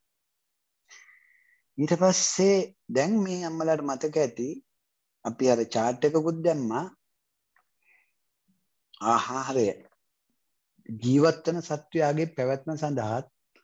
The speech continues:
මේ ආහාර වලින් තොරව සත්වයෙකුට ජීවත් වෙන්නත් බෑ. හැබැයි මේ යම් දවසක සත්වයා සසර ගමන නවත්වනවා නම් ආහාර ප්‍රතිවේක්ෂාවෙත් දෙන්න ඕන කියලා.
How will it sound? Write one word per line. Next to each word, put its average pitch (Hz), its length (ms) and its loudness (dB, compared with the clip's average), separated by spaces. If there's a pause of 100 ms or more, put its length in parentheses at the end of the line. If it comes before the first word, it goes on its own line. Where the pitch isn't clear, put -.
(640)
මේ 131 200 6 (120)
ආහාර 131 420 2
වලින් 143 300 0
තොරව 143 260 0 (1040)
සත්වයෙකුට 120 540 -2
ජීවත් 123 340 -4
වෙන්නත් 165 320 0
බෑ. 139 200 2 (520)
හැබැයි 151 220 2
මේ 131 200 -2 (640)
යම් 123 140 -10 (100)
දවසක 156 400 0 (100)
සත්වයා 143 460 -2
සසර 143 340 -4
ගමන 160 260 2
නවත්වනවා 151 580 -4
නම් 220 160 -10 (640)
ආහාර 151 360 4 (1120)
ප්‍රතිවේක්ෂාවෙත් 190 880 0 (840)
දෙන්න 185 240 2
ඕන 156 200 -2
කියලා. - 320 -18